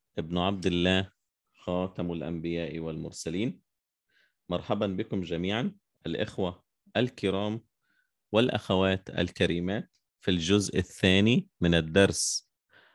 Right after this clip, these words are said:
الأربعين من دورة خط الرقعة الثامنة المجانية من دورات حسن خطك أونلاين. نستكمل ما ت-، ذك-، تكلمنا عنه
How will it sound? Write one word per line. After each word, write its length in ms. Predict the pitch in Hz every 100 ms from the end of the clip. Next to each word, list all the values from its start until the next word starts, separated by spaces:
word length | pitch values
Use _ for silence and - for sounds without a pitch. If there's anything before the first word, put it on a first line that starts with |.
| _ _ -
الأربعين 1200 | 117 123 - - 90 82 82 82 95 110 147 - _ _ _ _ _ _ _ -
من 200 | 92 90
دورة 340 | 117 120 110 98
خط 360 | 104 113 -
الرقعة 600 | 101 90 98 - 85 85 _ _ _
الثامنة 800 | 107 - - 98 92 98 90 80 - _ -
المجانية 960 | 92 92 85 92 92 98 107 120 - _ _ _ _ -
من 240 | 101 107
دورات 460 | 95 90 90 92 92
حسن 380 | - 92 - 85
خطك 460 | - 82 - 82
أونلاين. 300 | - 76 76 - _ _ _ _ - - _ 92
نستكمل 560 | - 143 147 156 143
ما 160 | 180 180
ت-، 380 | - - - 85
ذك-، 360 | - - - -
تكلمنا 540 | - 101 107 113 110
عنه 560 | 104 113 110 113 123